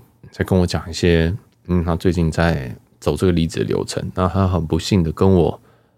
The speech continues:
同一天，哦，今天他提了离职，我今天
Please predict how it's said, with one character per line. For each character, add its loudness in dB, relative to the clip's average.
同 2
一 4
天， 2
哦， -4
今 2
天 2
他 0
提 -2
了 -2
离 -4
职， -10
我 -4
今 4
天 2